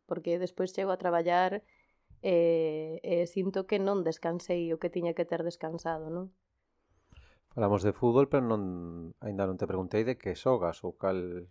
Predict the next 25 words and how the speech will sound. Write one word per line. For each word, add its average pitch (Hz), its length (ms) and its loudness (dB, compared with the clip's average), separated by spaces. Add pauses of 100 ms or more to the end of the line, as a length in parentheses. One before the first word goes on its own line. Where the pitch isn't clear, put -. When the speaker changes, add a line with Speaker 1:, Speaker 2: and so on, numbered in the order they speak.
(140)
Speaker 2:
cal 104 160 2
é 101 80 2
o 92 80 -6
te-, 95 160 2
a 98 160 -2
túa, 95 640 4
o - 100 -4
teu 123 220 6
posto 107 640 2 (160)
favorito 110 480 6
ou 143 160 10
o 101 80 0
que, 95 480 0
ou 110 160 6
no 104 160 0
que 110 80 0
te 107 80 -2
poñen. 101 400 2 (800)
Speaker 1:
Pois 220 800 4
levaba 240 400 6
moitos 302 320 4
anos 277 320 4
xogando 254 400 6
de 277 160 4
dianteira. 175 880 2